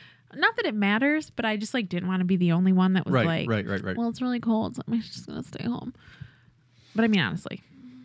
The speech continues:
Speaker 2: Yeah, I woke up this morning and I was like, I worked from home yesterday, um, because, you know, snow. Uh, but I did actually go into the office in the morning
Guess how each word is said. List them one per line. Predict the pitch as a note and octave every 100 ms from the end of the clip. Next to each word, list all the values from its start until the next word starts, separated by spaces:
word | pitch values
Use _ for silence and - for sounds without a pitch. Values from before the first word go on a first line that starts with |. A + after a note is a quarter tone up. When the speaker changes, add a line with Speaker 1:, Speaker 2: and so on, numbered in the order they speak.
| _ -
Speaker 2:
Yeah, | B2 -
I | B2
woke | A#2+ A#2+
up | C3+ -
this | A2 A2
morning | G#2 F#2+ F2+ - _
and | G#2+ G2
I | G2
was | G2 F#2 F#2 - - - - -
like, | A#2 -
I | -
worked | A#2 C#3 -
from | D3+
home | D3 C#3
yesterday, | G#2 - A#2 G2+ F#2+ G2 A#2+ _ _ _ _
um, | F#2+ F#2 F2 E2+ E2+ _ _ - _ _ _ _ _ _
because, | A2+ - A#2 G2+ F#2 - - -
you | F#2+
know, | E2 G2+ -
snow. | - G#2 E2+ F2 - - _ _ _ _ _ -
Uh, | G2 F2 E2+ E2 - G#2 -
but | A2 G2+
I | A2+ A2
did | A2 B2+
actually | A#2+ - A2+
go | F#2+ F#2+ F#2+
into | G#2 G#2+ G#2+
the | F2+ -
office | G#2 A#2 - - -
in | F#2
the | F2
morning | F2 E2+ E2+ E2+ F2